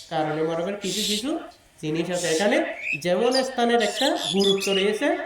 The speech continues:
তেমন আবার বান্তের একটা গুরুত্ব রয়েছে। যেমন মনে করেন রাঙ্গামাটি, রাঙ্গামাটি বনবান্তে মানে ব্যক্তি ইয়া ছিল, এখন বনবান্তে প-, বা ইয়ে হয়েছে, প্রয়াণ হয়েছে,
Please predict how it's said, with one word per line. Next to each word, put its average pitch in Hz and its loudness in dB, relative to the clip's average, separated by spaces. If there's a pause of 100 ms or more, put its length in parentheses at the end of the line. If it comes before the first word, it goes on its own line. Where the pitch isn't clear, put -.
(280)
তেমন 226 2
আবার 254 0 (960)
বান্তের 190 0
একটা 214 -2
গুরুত্ব 165 -2
রয়েছে। 156 -2
যেমন 180 -2
মনে 170 -4
করেন 170 -4
রাঙ্গামাটি, 143 -6 (440)
রাঙ্গামাটি 165 -4
বনবান্তে 160 -4 (560)
মানে 170 -6
ব্যক্তি 165 -4
ইয়া 151 2
ছিল, 160 -4 (440)
এখন 208 -6 (220)
বনবান্তে 196 -4 (680)
প-, 175 -6
বা 170 0
ইয়ে 196 -2
হয়েছে, 196 -4
প্রয়াণ 180 0
হয়েছে, 233 0